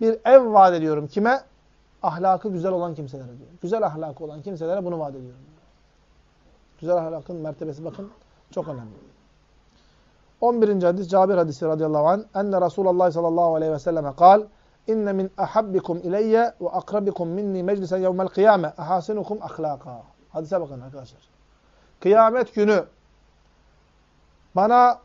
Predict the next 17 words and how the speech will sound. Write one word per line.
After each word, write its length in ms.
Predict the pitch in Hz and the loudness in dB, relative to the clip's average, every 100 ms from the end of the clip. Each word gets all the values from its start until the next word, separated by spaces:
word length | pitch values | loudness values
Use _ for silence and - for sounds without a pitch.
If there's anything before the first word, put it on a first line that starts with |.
| _ _ _ - | _ _ _ 0
en 240 | 226 262 240 | 4 4 4
yakın 400 | 226 220 247 247 | 0 4 2 4
olanınız 1000 | 214 214 220 214 226 202 - - - - _ _ _ _ _ _ _ _ _ _ _ _ _ _ | 4 6 4 4 4 2 0 -18 -20 -20 _ _ _ _ _ _ _ _ _ _ _ _ _ _
ve 400 | 208 196 170 165 | -4 -4 -6 0
bana 340 | 185 226 247 - - | 4 4 2 -2 0
en 300 | 254 285 269 | 4 4 2
sevgili 640 | - 233 247 214 226 240 | 2 4 4 2 2 2
olanınız 920 | 220 226 226 226 220 262 254 - - _ _ _ _ _ | 2 2 2 2 2 2 2 -6 -20 _ _ _ _ _
ahlakı 560 | 208 208 220 233 240 262 | 2 4 8 8 8 4
en 260 | 262 269 240 | 2 2 2
güzel 220 | 226 233 | 0 0
olanlarınızdır 720 | 214 220 220 220 226 208 170 | 2 0 0 0 0 -2 -4
diyor 80 | 165 | -6
aleyhissalatü 360 | 147 131 131 | -8 -12 -16
vesselam. 280 | 131 120 104 - _ _ _ _ - | -18 -20 -20 -20 _ _ _ _ 0
Kıyamet 460 | 170 180 208 202 | 4 4 4 -4
günü 280 | 180 170 | -2 -2